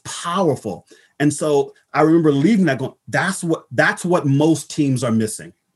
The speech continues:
And quite honestly, I've never experienced one other team that had that kind of, um, environment. And so part of what I'm supporting teams to do is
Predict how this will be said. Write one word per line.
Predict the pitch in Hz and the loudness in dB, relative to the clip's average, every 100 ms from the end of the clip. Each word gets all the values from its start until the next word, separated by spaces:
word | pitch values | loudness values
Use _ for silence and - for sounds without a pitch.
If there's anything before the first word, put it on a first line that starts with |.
| _ _ _ | _ _ _
And | - | 0
quite | 180 151 | 2 4
honestly, | 190 190 - 143 | 2 0 0 0
I've | 135 | 2
never | 147 135 | 2 0
experienced | - 170 131 120 | -2 -4 -4 -4
one | 135 147 | -4 0
other | 147 135 | 0 -2
team | - 151 120 | -2 -2 -2
that | 110 | -4
had | 104 127 110 101 | -4 -4 -4 -6
that | 113 - | -10 -10
kind | - 117 110 | -8 -4 -4
of, | 104 98 _ _ _ _ | -6 -8 _ _ _ _
um, | 127 110 123 | -8 -6 -2
environment. | 127 98 120 123 107 92 - _ _ _ | -2 0 0 0 0 -4 -10 _ _ _
And | 131 | -4
so | 147 113 | -4 -4
part | - 165 170 | 0 0 2
of | 143 | 0
what | 135 135 | 0 0
I'm | 127 120 | -2 -4
supporting | 117 - 120 117 | -6 -4 -4 -2
teams | 196 | -2
to | 135 | -2
do | |
is | 120 | -6